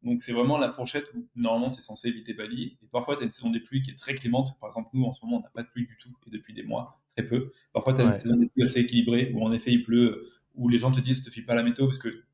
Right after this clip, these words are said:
Speaker 1: quand tu regardes, euh, la météo, il pleut toute la journée, mais en fait, des fois, il pleut juste une heure par jour et c'est en fin de journée. Et parfois, t'as vraiment la saison des pluies, comme tu la vois dans les films, en mode mousson,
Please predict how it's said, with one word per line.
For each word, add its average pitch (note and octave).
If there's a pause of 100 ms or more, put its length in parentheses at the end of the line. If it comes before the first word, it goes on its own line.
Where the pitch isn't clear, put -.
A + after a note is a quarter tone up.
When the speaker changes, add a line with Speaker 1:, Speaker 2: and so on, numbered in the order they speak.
(300)
Speaker 1:
quand C3
tu B2
regardes, B2
euh, A2
la G#2+
météo, B2+ (320)
il A2
pleut B2
toute -
la B2
journée, B2
mais C3+
en -
fait, B2+
des A#2
fois, B2+
il B2
pleut G#2+
juste -
une A#2+
heure B2
par A2
jour B2
et A#2
c'est -
en -
fin B2
de A#2
journée. A#2 (220)
Et A2+
parfois, C3
t'as B2
vraiment A2+
la A#2
saison -
des A2+
pluies, C3
comme B2
tu -
la A2
vois A2+
dans G#2+
les G2+
films, B2+
en -
mode G#2
mousson, C3+